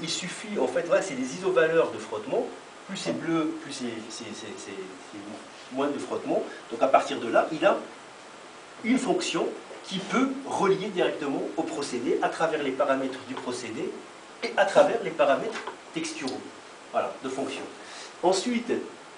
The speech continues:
on peut aller plus loin et de dire, bon, il ne suffit pas que de mettre, euh, la bonne texture et la bonne fonctionnalité, mais le procédé a de l'énergie, hein, ça coûte, ça coûte,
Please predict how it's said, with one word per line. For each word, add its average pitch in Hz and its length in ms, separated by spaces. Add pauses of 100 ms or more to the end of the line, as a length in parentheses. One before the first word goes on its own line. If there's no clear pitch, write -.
(200)
on 339 100
peut - 400 (460)
aller - 180
plus 190 140
loin 269 340
et - 80
de 156 120
dire, 165 340
bon, 143 220
il - 20
ne - 60
suffit 170 260
pas 185 200
que 180 300 (440)
de 143 60
mettre, 160 320
euh, 139 120 (1300)
la 143 100
bonne 151 180
texture 156 420
et 127 60
la 117 80
bonne 120 160
fonctionnalité, 120 600
mais 180 60
le 135 140
procédé 151 500
a 123 100
de 117 80
l'énergie, 120 460
hein, - 60
ça 127 100
coûte, 131 240 (180)
ça 104 100
coûte, 110 160